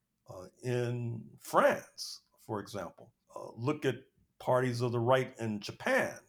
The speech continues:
for example. So th-, th-, th-, this shift in Latin America, uh, is welcome. Uh, hopefully,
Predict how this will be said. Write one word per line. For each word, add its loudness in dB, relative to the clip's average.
for -6
example. -8
So 10
th-, -2
th-, -10
th-, -4
this 0
shift 4
in 0
Latin 8
America, 2
uh, -4
is -2
welcome. 8
Uh, -16
hopefully, 2